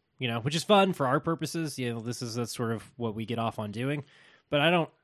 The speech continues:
I don't know that's, like, a great movie to watch, you know? If I, <laughs> if I hadn't been doing it for the show, I definitely wouldn't have watched it. It's not something I'm like,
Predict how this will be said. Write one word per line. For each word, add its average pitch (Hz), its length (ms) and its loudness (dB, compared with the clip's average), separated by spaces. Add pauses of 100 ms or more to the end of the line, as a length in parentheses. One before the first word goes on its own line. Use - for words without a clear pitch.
I 175 100 -4
don't 208 120 2
know 147 120 6
that's, 135 160 2
like, 123 160 0 (140)
a 131 80 -6
great 120 240 0
movie 123 240 -4
to 87 80 -8
watch, 87 500 -8 (320)
you 120 160 -8
know? 113 240 -2 (220)
If 135 120 -8
I, 131 280 2
<laughs> - 40 -2
if 165 240 0
I 160 120 6
hadn't 165 220 10
been 160 120 2
doing 156 240 6
it 147 100 -2
for 147 100 -2
the 127 100 0
show, 131 320 4
I 120 100 2
definitely 127 360 -2
wouldn't 117 200 -6
have 104 80 -10
watched 110 380 -6
it. 101 200 -12
It's 120 160 -20
not 127 220 -6
something 123 260 -8
I'm 113 140 -10
like, 110 260 -10